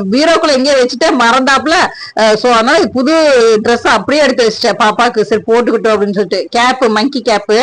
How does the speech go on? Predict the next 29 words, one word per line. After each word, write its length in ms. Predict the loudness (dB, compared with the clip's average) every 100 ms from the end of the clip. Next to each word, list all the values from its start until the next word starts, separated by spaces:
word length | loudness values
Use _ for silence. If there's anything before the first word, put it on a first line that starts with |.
| -2 -8 -20 -4
இதுவும் 320 | -2 0 2
யூஸ் 260 | 2 0 2
ஆகும்னு 340 | 0 0 0
சொல்லிட்டு 280 | 0 0 -2
இதையும் 280 | 0 0 0
எடுத்து 220 | 0 0
வச்சிருந்தேன். 480 | 0 -2 0 0 0 -4 -18 -6
அப்புறம் 500 | -4 0 0 2 0 -4 -8 _ _ _ _ _ -8 -2
இந்த 240 | 0 0
சொட்டர் 340 | 0 -2 0 0
வந்து 260 | 2 0 0 2 2 2
ஆஃப் 240 | 2 0
பாஜு. 360 | 0 -2 -2 -4 -6 -20 _
அஹ், 180 | 0 2
கை 160 | 2 0 0
இருக்காது. 460 | 0 0 0 0 2 2 2 2
ஓ, 140 | 2 2 2 0 -4 -12 -4
கை 140 | -2 0
இல்லாத 340 | 0 0 2 2 2 2
சொட்டரு. 380 | 0 -2 0 0 0 -4 -16 -6
அஹ், 260 | -2 2 2
அப்படியே 260 | 0 0
அழகா 320 | 2 2 2 0
இருக்கும். 380 | 0 0 2 2
அப்புறம் 320 | 0 0 0
இதுவும் 300 | 0 2 2
அப்படியே 240 | 2 0 2
தான். 200 | 2 0
So, 120 | 0